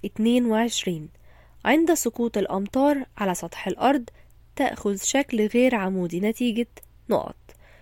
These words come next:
طبعا نتيجة حركة الأرض حول نفسها، لأن من النتائج المترتبة على حركة الأرض حول نفسها إن الأشياء بتسقط عليها بشكل غير عمودي. السؤال رقم تلاتة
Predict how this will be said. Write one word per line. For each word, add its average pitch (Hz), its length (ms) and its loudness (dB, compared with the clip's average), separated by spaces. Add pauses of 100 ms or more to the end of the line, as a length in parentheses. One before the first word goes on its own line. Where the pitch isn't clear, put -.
(220)
طبعا 247 280 4
نتيجة 269 560 0 (320)
حركة 240 560 -2
الأرض 226 500 -2
حول 214 460 -2 (360)
نفسها، 170 460 -4 (480)
لأن - 260 2
من 196 220 0
النتائج 185 520 -2
المترتبة 185 600 -2
على 170 180 -4
حركة 233 440 -4
الأرض 202 340 -4
حول 180 380 -8
نفسها 277 520 -4 (460)
إن 196 120 -2
الأشياء - 540 -2
بتسقط 240 460 -6
عليها 254 460 -2 (480)
بشكل 233 440 2
غير 226 460 4 (240)
عمودي. 190 500 -2 (580)
السؤال 262 520 2
رقم 240 320 0
تلاتة 208 600 0